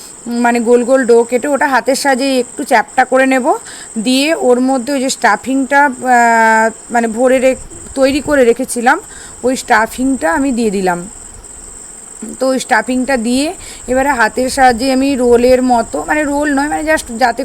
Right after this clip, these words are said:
খুলে না যায়, তো দু সাইডটা একটু মুড়ে নেব। তো মুড়ে নিয়ে আমি এবারে শুকনো চিড়ের, আহ, কোটিং করে নেব। আহ, শুকনো চিড়েটা করার কারণ হলো যাতে ক্রাঞ্চি ভাবটা আসে, এমনিই সুজি দিয়ে ক্রাঞ্চি হবে,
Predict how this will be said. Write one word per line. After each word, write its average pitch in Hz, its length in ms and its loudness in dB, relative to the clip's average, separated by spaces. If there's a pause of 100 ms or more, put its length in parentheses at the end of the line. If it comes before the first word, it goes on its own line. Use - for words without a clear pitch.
(120)
খুলে 247 200 2
না 240 140 2
যায়, 247 220 2 (380)
তো 262 160 0
দু 247 200 -4
সাইডটা 247 420 0
একটু 269 640 -4
মুড়ে 254 280 4
নেব। 247 260 2 (440)
তো 247 100 0
মুড়ে 240 300 0
নিয়ে 277 240 0
আমি 254 220 2
এবারে 254 240 0
শুকনো 269 500 -4
চিড়ের, 262 640 2 (440)
আহ, 240 360 4
কোটিং 269 400 0
করে 262 200 0
নেব। 262 220 0
আহ, 233 840 -2 (240)
শুকনো 247 260 -2
চিড়েটা 262 520 0 (120)
করার 247 320 4
কারণ 240 300 2
হলো 262 200 -2
যাতে 247 220 0
ক্রাঞ্চি 233 500 0
ভাবটা 247 420 2
আসে, 220 280 -2
এমনিই 285 320 -2
সুজি 247 260 -4
দিয়ে 254 160 -2
ক্রাঞ্চি 240 440 -2
হবে, 233 240 4